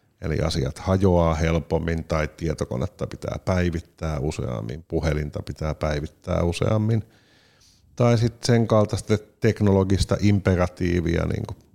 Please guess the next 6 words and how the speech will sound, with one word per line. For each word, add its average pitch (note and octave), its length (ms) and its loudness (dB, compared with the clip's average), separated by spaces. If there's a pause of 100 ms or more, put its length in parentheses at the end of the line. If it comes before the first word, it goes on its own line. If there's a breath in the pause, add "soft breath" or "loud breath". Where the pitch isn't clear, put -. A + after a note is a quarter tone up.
(460)
joskus F2+ 300 -4
tutkimuksessa F2+ 800 -4
sanotaan, F2 600 0
eli F2 200 0
on F2+ 160 0
pakko - 960 -2